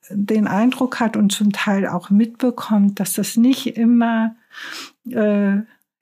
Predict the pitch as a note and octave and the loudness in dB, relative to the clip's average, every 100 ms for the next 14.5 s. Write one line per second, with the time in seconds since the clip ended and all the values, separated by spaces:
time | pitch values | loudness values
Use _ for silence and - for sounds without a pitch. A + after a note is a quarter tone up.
0 | - - A3 G#3+ F#3 G3 G3+ G3 - _ | -20 -2 0 0 0 2 0 -2 -6 _
1 | _ - - _ _ _ - A3 A3 G#3 | _ -20 -20 _ _ _ -2 0 0 -2
2 | F#3+ F#3 - F3+ E3+ F3 F3+ - - _ | -2 -4 -6 -6 -6 -8 -12 -14 -18 _
3 | _ _ _ - - - - - A3 G3+ | _ _ _ -20 -18 -16 -16 -2 0 0
4 | G#3 G3 - - A3+ A3+ - A3 - A3 | 0 -2 -6 -2 -2 -2 -2 -2 0 0
5 | A3 - A3+ - - G3 G#3+ G#3 G3+ G3+ | -2 -2 -2 0 -2 0 2 2 2 2
6 | G3+ G3 - A3 G#3 A3 G#3 F#3 G#3 G3 | 2 0 -2 -2 2 0 0 0 -2 0
7 | A3 A3+ B3 A#3 G3 F#3+ F3+ F#3+ F#3+ F#3+ | -2 0 2 4 4 2 -2 -2 0 0
8 | F#3+ F#3 F#3 G#3+ G3 F#3+ G3 - - - | 0 -2 -4 -4 -2 -2 -4 -14 -12 0
9 | A3 A3+ A#3+ A3+ A3+ G3+ G#3 G3+ G#3 G3+ | 2 2 2 2 2 -2 -2 -2 -4 -4
10 | - F#3+ F#3 - F#3+ F#3 - F#3+ F#3 F3+ | -2 -2 -2 0 -2 -2 -4 -2 0 -2
11 | - A#3 A3+ E3+ F#3+ F#3+ F#3 F3+ F3 F#3+ | -2 -2 -2 -4 -2 -4 -4 -4 -2 -2
12 | G3+ G3+ G#3 G3 F#3+ - - G3 F#3+ - | 0 0 0 0 -6 -6 -6 -6 -6 -2
13 | C4+ C4+ C4 - - - - A3 F#3+ G#3 | 0 0 -2 -12 -16 -16 -6 -4 0 -2
14 | G3+ - G#3 G3+ | -4 -4 0 0